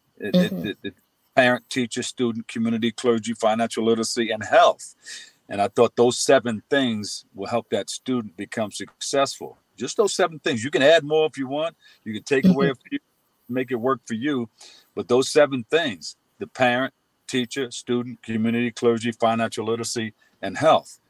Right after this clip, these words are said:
Speaker 1: putting those things together, helping that student become successful is what we, we're trying to focus on. And December first, um, we're gonna have a big gala. I think this is the sixteenth annual. It's gonna be at Terrace on the Park.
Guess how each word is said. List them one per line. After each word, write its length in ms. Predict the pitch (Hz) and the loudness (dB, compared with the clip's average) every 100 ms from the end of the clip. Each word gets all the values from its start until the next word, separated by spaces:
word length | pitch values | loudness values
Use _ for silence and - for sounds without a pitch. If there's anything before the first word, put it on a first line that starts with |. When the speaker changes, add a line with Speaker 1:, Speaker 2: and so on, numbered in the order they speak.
| _ - | _ -2
Speaker 1:
putting 160 | 127 | 0
those 220 | 117 113 - | 2 0 0
things 260 | 127 113 | -2 -2
together, 460 | 110 92 123 120 107 | -6 2 4 4 2
helping 280 | 113 107 101 | 0 -2 -4
that 140 | 92 | -6
student 400 | - 131 120 92 | -4 -2 -2 -4
become 280 | 92 113 104 | -10 -8 -8
successful 720 | 95 - 120 110 - 82 71 _ _ - _ - | -8 -4 0 0 -2 -10 -14 _ _ -20 _ -6
is 200 | 98 98 | -4 -4
what 180 | 92 | -6
we, 140 | 98 98 - | -6 -10 -10
we're 100 | 95 | -12
trying 240 | - 110 87 | -4 -4 -4
to 60 | |
focus 460 | - 120 110 92 - | 0 2 2 -4 -6
on. 220 | 82 76 _ _ _ - | -8 -10 _ _ _ -6
And 120 | 101 | -4
December 460 | 98 - 139 131 117 - | -2 4 4 4 0 4
first, 500 | 160 131 104 - - _ _ _ _ - | 4 4 0 -8 -16 _ _ _ _ -4
um, 540 | 107 104 101 95 92 90 | 0 2 0 -4 -12 -12
we're 80 | |
gonna 120 | 107 107 | -4 -4
have 100 | 98 | -4
a 40 | |
big 260 | 117 110 - | -6 -6 0
gala. 420 | 120 120 95 - _ - | 4 4 0 -8 _ -20
I 60 | 90 | -12
think 220 | 113 98 | -12 -10
this 180 | 104 - | -10 -10
is 100 | 92 | -10
the 100 | 90 | -8
sixteenth 600 | - 131 117 - 117 104 110 | -4 -2 -4 -4 -6 -4 -2
annual. 460 | 120 113 87 80 _ - - _ | 0 -2 -6 -14 _ -20 -20 _
It's 80 | - | -10
gonna 140 | 113 | -2
be 60 | 104 | -2
at 120 | 101 | 0
Terrace 360 | - 127 117 - | 4 4 4 2
on 120 | 113 | -2
the 80 | 101 | -2
Park. 400 | - 117 113 | 4 6 6